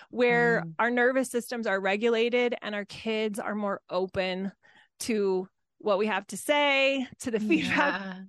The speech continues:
Speaker 1: we have. I have lots of teenagers and adult kids now. And so that's important all throughout, but especially as they're getting to be more independent, to have that relationship. And so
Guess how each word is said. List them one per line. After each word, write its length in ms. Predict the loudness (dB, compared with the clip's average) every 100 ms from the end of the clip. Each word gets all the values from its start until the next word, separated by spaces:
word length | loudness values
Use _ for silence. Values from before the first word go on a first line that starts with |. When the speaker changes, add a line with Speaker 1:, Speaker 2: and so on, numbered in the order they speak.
| -4
Speaker 1:
we 160 | -2
have. 360 | 2 2 2 2
I 60 | 2
have 100 | 0
lots 200 | -2 -4
of 80 |
teenagers 600 | -6 -2 0 2 2 2
and 80 | -2
adult 280 | -6 -6 -4
kids 180 | -6 -2
now. 220 | -2 -2 -6 -20 _
And 160 | -2 2
so 240 | 2 0 -4
that's 380 | 0 0 -2 -20 -20 _ _ _
important 440 | -4 0 2 2 2
all 220 | 2 2
throughout, 360 | 0 0 2 2
but 200 | -2 -2 -8
especially 720 | -8 -8 -6 -2 0 2 4 4
as 80 |
they're 100 | 2
getting 380 | 0 0 0 -2
to 140 | -4 -4
be 260 | -4 -4
more 180 | -2 -2
independent, 680 | -2 -4 -4 -4 -2 -4 -4
to 40 |
have 280 | 0 0 0
that 120 | -2
relationship. 640 | -2 -4 -4 -4 -4 -4 -2
And 140 | 2
so 200 | 2